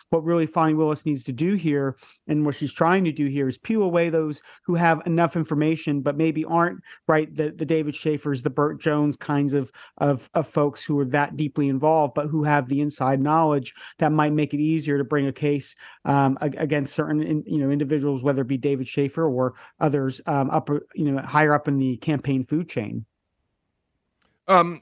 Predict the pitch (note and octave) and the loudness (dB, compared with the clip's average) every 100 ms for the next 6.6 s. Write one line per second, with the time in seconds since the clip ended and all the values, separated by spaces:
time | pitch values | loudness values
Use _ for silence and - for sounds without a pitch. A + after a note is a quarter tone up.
0 | - F3+ F3 B2 - D#3 C#3+ - D#3+ D3 | 0 4 4 4 0 -2 -2 0 4 6
1 | A#2+ C3 - D3+ - - B2+ C3 - - | 6 2 0 -4 -6 -4 -2 -2 -4 -14
2 | E3 D3+ F3+ E3 C#3 F3+ G3+ F3+ D3 - | -2 4 4 4 2 2 0 0 0 -2
3 | - C3+ C3+ A#2 A#2+ F#2+ - - G#2 - | 0 2 2 -2 -2 -4 -6 -8 -8 -8
4 | - G#2 G#2 F2 G2+ G2+ D#3 D3+ - G2+ | -6 -2 -2 -4 -4 -4 -4 -4 -2 -2
5 | G#2 G#2 G#2+ A2+ A#2+ A#2 A#2 G#2 A2 G#2+ | -2 -2 0 0 0 0 -2 0 0 0
6 | G#2+ G2+ G#2+ G#2 F2+ G2 | -2 -2 -4 -4 -6 -12